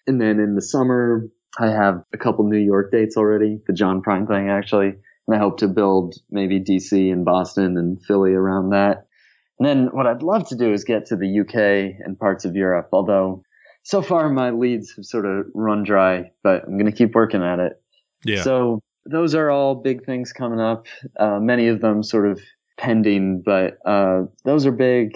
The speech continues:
Speaker 1: I'm hoping to get back into the studio probably in January or something. I, I would do it sooner, but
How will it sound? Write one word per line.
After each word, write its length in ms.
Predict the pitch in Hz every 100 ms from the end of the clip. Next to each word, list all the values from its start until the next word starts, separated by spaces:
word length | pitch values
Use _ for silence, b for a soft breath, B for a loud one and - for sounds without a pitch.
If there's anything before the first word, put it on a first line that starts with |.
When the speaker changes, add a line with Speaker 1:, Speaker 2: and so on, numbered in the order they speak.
| - 135 _
Speaker 1:
I'm 60 | -
hoping 240 | 165 202 139
to 60 |
get 160 | 117 92
back 220 | 101 101
into 140 | 104 98
the 80 |
studio 680 | 95 - 117 110 95 87 - _ _ _ _ -
probably 420 | 98 98 104 98
in 140 | 85
January 680 | 82 95 104 98 90 85 85
or 80 | 85
something. 600 | - 92 92 90 85 85 _
I, 80 | 107
I 180 | 113 113
would 100 | 139
do 140 | 143 123
it 60 |
sooner, 400 | 104 - 104 101
but 380 | 95 98 92 -